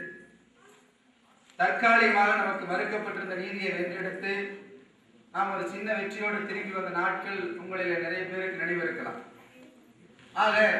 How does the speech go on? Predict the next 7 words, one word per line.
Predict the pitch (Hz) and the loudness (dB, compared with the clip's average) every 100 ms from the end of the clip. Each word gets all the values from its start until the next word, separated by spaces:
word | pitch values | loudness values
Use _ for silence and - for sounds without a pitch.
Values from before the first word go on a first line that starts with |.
| - - - - - - - - - | -2 -8 -14 -20 -20 -20 -20 -20 -4
தொடர்ந்த | 220 254 269 262 269 - | 2 6 6 6 4 4
போராட்டங்கள், | 247 247 - - - - - - - - - - - - - | 4 6 6 4 0 -4 -10 -14 -18 -20 -20 -20 -20 -20 -6
நம்முடைய | 165 220 226 214 | -2 2 4 4
மக்களுக்கு | 202 233 240 240 240 | 2 2 2 2 0
தேவையாக | 226 226 220 208 196 | 4 4 6 2 2
இருக்கின்ற | 180 180 180 196 233 226 220 - - - | -2 -4 -2 0 2 0 -4 -10 -16 -12
தொடர்ந்த | 196 208 247 247 | -6 -2 2 2